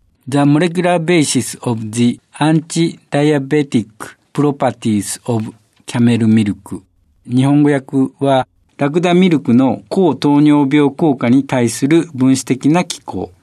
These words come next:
というタイトルで投稿されています。このレビューでは、ラクダミルクの糖尿病改善効果には以下の三つの作用メカニズムが推察されています。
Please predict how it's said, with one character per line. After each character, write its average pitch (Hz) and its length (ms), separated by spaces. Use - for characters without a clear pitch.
と 180 100
い 165 100
う 160 120
タ 151 160
イ 131 80
ト 131 100
ル 120 100
で 185 240
投 113 160
稿 160 180
さ 139 140
れ 101 80
て 101 140
い 92 40
ま 92 140
す。 - 160
こ 196 120
の 208 100
レ 196 160
ビ 175 120
ュ 151 40
ー 135 40
で 120 120
は、 110 320
ラ 143 120
ク 175 120
ダ 196 100
ミ 208 140
ル 170 100
ク 120 140
の 120 260
糖 160 200
尿 180 320
病 170 160
改 165 260
善 170 240
効 170 200
果 120 120
に 104 140
は 123 360
以 165 100
下 165 160
の 113 120
三 180 300
つ - 140
の 113 240
作 127 180
用 123 320
メ 120 140
カ 120 100
ニ 120 120
ズ 113 100
ム 107 160
が 208 240
推 - 200
察 107 320
さ 131 160
れ 104 80
て - 160
い 87 80
ま 85 140
す。 - 180